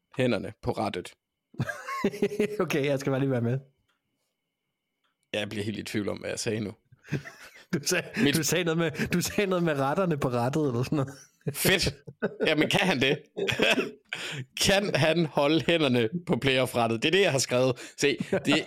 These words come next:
Speaker 1: er, det er godt, vi er nået til det her punkt, fordi, og lige om lidt, så skal vi snart til picks. Så, woo! Øh, men,
Speaker 2: <laughs>
Speaker 1: øh, det er fordi, øh, øh, Minnesota har jo, øh,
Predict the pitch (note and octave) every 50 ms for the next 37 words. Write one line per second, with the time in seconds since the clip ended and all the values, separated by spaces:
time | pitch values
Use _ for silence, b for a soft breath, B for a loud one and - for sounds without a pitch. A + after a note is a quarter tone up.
0 | B2 B2+ B2 B2 A#2+ - B2 C3 C3+ C#3 A#2 D3+ D#3 D3+ D3+ C#3+ C3 C#3 C#3 A#2
1 | B2 A2+ C#3+ C#3+ B2+ C3 A#2 A#2 - B2 B2+ B2 - - - B2 A#2+ A#2+ A#2+ A#2
2 | - - A#2+ B2 B2 B2 B2+ C3 C3+ D#3 D3 B2+ B2 B2+ C3 D3 - - _ -
3 | - - C#3+ C#3 C3+ - - B2 A#2 A#2 - C3+ B2+ A#2+ G#2+ G#2 - - C3 G#2+
4 | G2 - - - - A#2 A2+ - - - B B B B B - - A#2 A2+ -
5 | - - D3 C#3+ D#3+ E4 F4 - C#3 A2+ - B B B B B B _ - C3
6 | C3 B2+ B2+ B2+ B2 A#2 - C3 C3 C3 - - C3+ C3+ C3 B2+ G2 - _ _
7 | - C3 - - D#3 D#3+ D#3+ - E3+ E3 E3+ - - - - E2+ C#3 C#3+ B2+ B2+
8 | B2 B2 G#2+ A#2 B2+ B2 - - - _ - G#2 - - C3 C#3+ C#3+ C#3+ C#3+ C3+
9 | - E3+ D#3+ E3 D#3 B2+ A#2+ C3+ B2+ A#2+ A#2 A2 F#2+ - _ - - A#2+ A#2 G#2
10 | F#2+